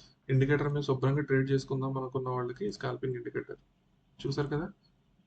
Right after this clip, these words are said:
ఫస్ట్ ఇక్కడ ఏమొచ్చింది, ఇక్కడ సెల్ సిగ్నల్ వచ్చింది, దీని లో బ్రేక్ అయిందా, లేదు, ఎంట్రీ అవ్వదు. నెక్స్ట్ బై సిగ్నల్ వచ్చింది, దీని హై బ్రేక్ అయిందా, లేదు, ఎంట్రీ అవ్వదు. ఇక్కడ ఎంట్రీ అవుతుంది.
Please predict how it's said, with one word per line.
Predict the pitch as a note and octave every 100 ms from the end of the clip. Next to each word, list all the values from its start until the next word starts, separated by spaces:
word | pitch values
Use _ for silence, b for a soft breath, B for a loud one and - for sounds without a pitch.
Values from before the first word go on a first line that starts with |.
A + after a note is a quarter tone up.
| _ _ _ _
ఫస్ట్ | C#3 C3+
ఇక్కడ | C#3+ C#3+
ఏమొచ్చింది, | C#3+ C#3+ D3+ C#3+
ఇక్కడ | D3 D3 D3+ _ _ _ _ _
సెల్ | - C#3+ C#3
సిగ్నల్ | C#3+ C#3+ C3+
వచ్చింది, | B2+ B2+ A#2+ B2 - -
దీని | C3+ C3+
లో | C3+ C#3
బ్రేక్ | C#3 C#3 C#3+
అయిందా, | C#3 C#3 F3+ G3+ _ C#3
లేదు, | C3 B2+ B2+ -
ఎంట్రీ | C#3 C3 C#3
అవ్వదు. | B2 A#2 A#2 - _ _ _ _ _ C#3+
నెక్స్ట్ | C#3 - G3 - _ _ _ C3+
బై | C3+
సిగ్నల్ | C#3 C3+ C#3
వచ్చింది, | B2+ C3 B2+
దీని | B2 C3 C3+
హై | C3+ C3+
బ్రేక్ | C3+ C3+ C3+
అయిందా, | C3 D3+ E3
లేదు, | C3 B2 B2+
ఎంట్రీ | C3 C3 C3+
అవ్వదు. | A#2+ A#2+ B2 - _ _ _ -
ఇక్కడ | C#3 C#3+
ఎంట్రీ | C3+ B2+ C#3
అవుతుంది. | C3 B2+ B2 B2+